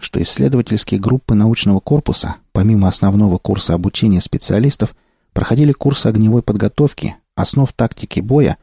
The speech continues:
в различных условиях, а также курсы по управлению транспортными средствами.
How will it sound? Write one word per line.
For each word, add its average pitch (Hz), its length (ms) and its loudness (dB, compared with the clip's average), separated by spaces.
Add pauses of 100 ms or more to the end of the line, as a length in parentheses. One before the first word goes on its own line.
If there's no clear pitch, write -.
(120)
в - 80 -6
различных - 480 -2
условиях, 95 460 0 (300)
а - 100 -6
также 143 260 2
курсы 143 360 0
по - 120 -4
управлению 113 500 2
транспортными 101 640 0
средствами. 98 640 -4